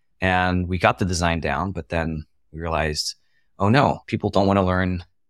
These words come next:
yaml, but they also don't wanna learn a better yaml. They don't wanna learn a new language. They just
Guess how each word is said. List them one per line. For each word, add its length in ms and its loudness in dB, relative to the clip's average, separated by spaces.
yaml, 440 2
but 80 -2
they 80 6
also 240 4
don't 160 2
wanna 160 4
learn 160 2
a 40 0
better 240 2
yaml. 360 -2
They 100 6
don't 120 6
wanna 140 8
learn 200 8
a 40 8
new 100 8
language. 300 4
They 120 0
just 180 6